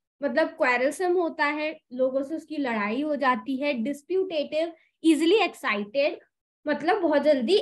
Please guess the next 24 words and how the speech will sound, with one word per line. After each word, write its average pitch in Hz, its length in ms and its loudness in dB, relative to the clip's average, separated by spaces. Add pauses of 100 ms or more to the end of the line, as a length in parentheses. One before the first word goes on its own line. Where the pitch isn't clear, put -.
एक्साइटेड 240 520 -2
हो 330 80 2
जाता 277 260 -2
है 302 100 2
किसी 294 280 -8
भी 320 80 -4
बात 240 340 0
को 294 60 2
लेकर, 262 440 0 (100)
and 277 200 -2 (300)
थोड़े 320 280 -4
से 370 200 -2
भी 349 120 2
कॉन्ट्रडिक्शन 262 880 0
से 370 200 4
उसको 311 520 -4 (300)
गुस्सा 269 340 -4
आ 247 260 0
जाता 185 360 -4
है, 147 180 -16
ठीक 339 180 2
है? 440 120 0 (520)
Ameliorated 370 1080 2
by 247 180 4